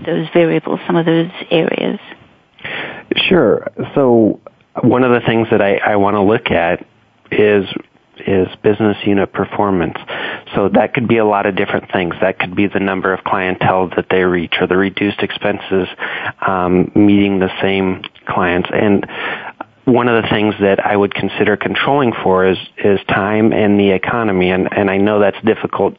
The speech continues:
Speaker 2: to do, but since John has been there and they've captured good financial data, I can look at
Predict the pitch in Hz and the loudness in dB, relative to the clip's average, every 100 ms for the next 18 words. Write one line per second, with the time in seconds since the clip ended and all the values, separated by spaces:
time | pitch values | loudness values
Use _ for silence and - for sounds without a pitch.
0 | - 98 95 123 107 92 - - - - | -10 -8 0 2 2 0 -4 -12 -10 -12
1 | - - - _ _ _ 117 117 _ _ | -12 -12 -12 _ _ _ -18 -18 _ _
2 | 123 120 117 87 - 107 95 113 110 117 | -4 0 0 0 -2 -2 0 0 0 0
3 | 113 98 101 120 120 98 87 85 98 - | -2 0 0 2 2 0 0 -2 -4 -8
4 | - - 104 104 104 - - - 120 123 | -16 -6 -2 0 -2 -4 -8 -2 -2 0
5 | - 101 101 107 107 107 104 98 92 92 | 0 0 2 2 2 0 -2 0 0 -2
6 | - 92 98 98 95 90 - - - - | -2 0 2 2 2 0 -4 -12 -12 -4
7 | 113 - 107 113 123 - 101 - | -4 0 2 2 2 0 0 -2